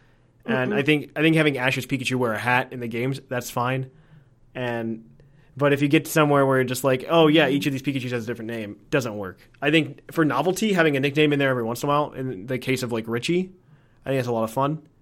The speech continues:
Speaker 1: But I think if you're trying to sell toys, you need to just speak the, uh, speak the Pokemon's name. And they also
Speaker 2: Yeah.
Speaker 1: say their name. That's, like, their <laughs> language.
Speaker 2: Exactly. I mean, it's, <laughs> it's a whole thing where you wanna make it as memorable as possible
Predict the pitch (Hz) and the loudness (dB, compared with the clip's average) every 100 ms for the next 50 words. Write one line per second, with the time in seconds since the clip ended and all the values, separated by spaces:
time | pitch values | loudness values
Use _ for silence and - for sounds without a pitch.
0 | _ _ _ _ - 127 117 104 _ _ | _ _ _ _ -6 0 0 -2 _ _
1 | _ _ _ _ - 143 151 139 135 139 | _ _ _ _ -4 2 2 4 2 2
2 | 127 143 127 131 127 135 131 135 135 - | 4 2 4 2 2 2 4 2 0 -8
3 | _ 139 135 127 127 127 123 - _ _ | _ -2 0 0 0 0 -2 -4 _ _
4 | - - - 135 123 135 123 117 113 110 | -12 -6 0 0 0 -2 0 2 2 -2
5 | - - - 135 123 127 123 117 104 98 | -4 -12 -6 -4 -4 -6 -4 -4 -8 -8
6 | 98 92 92 _ _ _ _ _ - 240 | -10 -12 -16 _ _ _ _ _ -2 4
7 | 262 277 277 220 240 269 202 147 107 135 | 8 8 6 6 6 8 6 6 2 0
8 | 185 180 180 165 - - - - - - | 2 4 4 4 2 -2 -12 -12 -14 -8
9 | - 254 233 311 302 262 247 254 226 214 | -2 -2 4 6 6 2 -8 -4 -2 -2
10 | 233 226 190 208 208 - 185 240 247 269 | -2 -2 -2 -4 -6 -10 -2 0 0 -2
11 | 262 - - - 339 254 - 226 - 233 | -4 -10 -18 -12 -10 -10 -8 -10 -6 -4
12 | 226 220 233 233 220 220 202 196 190 214 | 0 0 0 0 0 0 0 2 2 0
13 | 202 214 220 208 202 202 - 202 185 190 | -2 -2 -2 -2 -4 -6 -6 -4 -4 -2
14 | 190 180 185 190 - 190 175 180 196 185 | -2 -2 -2 -2 -4 -2 -2 -2 -8 -4
15 | 185 180 | -4 -4